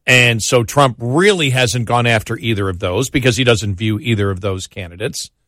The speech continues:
as a challenge. He's going after DeSantis and has gone after DeSantis because he views DeSantis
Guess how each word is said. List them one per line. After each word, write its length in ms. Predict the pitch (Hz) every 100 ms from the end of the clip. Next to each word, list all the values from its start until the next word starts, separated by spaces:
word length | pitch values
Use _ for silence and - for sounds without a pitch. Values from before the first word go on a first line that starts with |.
| _ _ _ _ _ _ _ _ _ _ -
as 120 | 120 123
a 40 |
challenge. 840 | - - 254 220 143 85 - - - _ _ _ _ _ _ _ _ _ _ _
He's 260 | - 135 104
going 300 | 185 185 151
after 260 | 131 127
DeSantis 720 | 107 110 - 113 104 120 127
and 120 | 117 110
has 200 | 123 107
gone 200 | 117 110
after 220 | 104 107
DeSantis 500 | 95 101 98 98 -
because 320 | 107 104 101
he 80 | 113
views 260 | 101 101 92
DeSantis 640 | 107 - 98 92 120 -